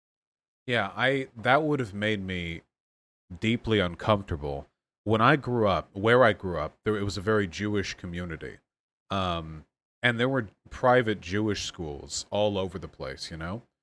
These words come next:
But one thing that I could always count on, because they held this in high regard, was that no matter what the relationships were between the students who attended the school I went to or their professors and anyone's religious orientation,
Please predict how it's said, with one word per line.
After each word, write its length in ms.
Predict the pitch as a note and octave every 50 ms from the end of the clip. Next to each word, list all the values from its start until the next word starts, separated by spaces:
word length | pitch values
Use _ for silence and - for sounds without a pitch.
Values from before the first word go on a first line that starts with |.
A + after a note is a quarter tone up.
| _ _ _ _ _ _ _
But 80 | - A2+
one 300 | G#2 G2 A2+ C3 D#3 D#3
thing 200 | - D#3+ D3 C#3
that 120 | A#2+ B2
I 80 | A2+ G#2
could 160 | - - G2+
always 280 | G2+ G2+ G2 F#2+ F2 -
count 340 | - - C3 D3 C#3 G#2+ E2
on, 320 | D2 C#2+ C#2 C#2 F#2 A2+ _ _
because 240 | A#2 - A#2+ G#2
they 120 | - A2 G2+
held 240 | G#2 C3 B2 A#2+ G#2
this 160 | G#2+ - -
in 80 | F#2+
high 100 | D#2+ F2+ E2+
regard, 400 | D#2+ D#2+ D#2+ - C#2+ D2 D#2+ E2+
was 100 | F#2 -
that 180 | - F2+ F2 - _ _ _ _ _ _
no 200 | - A#2 A#2 A2+
matter 340 | A2 A2+ A2+ A#2+ B2 A#2+ A#2+
what 220 | A2+ G#2+ G#2+ -
the 60 | - G#2
relationships 920 | F#2 F#2 F2 F2+ F#2 G2+ - - - G2+ - - G2+ F#2 - - - -
were 240 | F#2+ A2 B2 B2+ B2
between 360 | A2 A2 - - - F#2+ F2+
the 80 | E2 E2+
students 460 | - - - G#2+ G2 F#2 F#2+ F2+ -
who 120 | - F#2+ F2
attended 380 | E2+ - - F#2+ E2+ E2 D#2
the 80 | E2 D#2+
school 320 | - - - B2+ B2+ A#2+
I 80 | A2+ A2
went 240 | G2+ G2+ G2 G2 -
to 260 | - G#2+ G2+ G2+ F#2+
or 260 | F2 E2 D#2+ D#2+ D#2+
their 140 | D2 D#2+ D#2
professors 640 | - - F2 - B2 B2 A#2 - - A2+ G#2+ G2+ -
and 100 | F2+ F2+
anyone's 360 | F#2 G2+ G#2 G2+ G2 F2 F2
religious 420 | E2+ F2+ G2+ G#2+ G2+ G#2 - -
orientation, 720 | G#2 F#2 F2+ F2 E2+ D#2 - F2 D#2+ D2+ - - D#2+ D#2+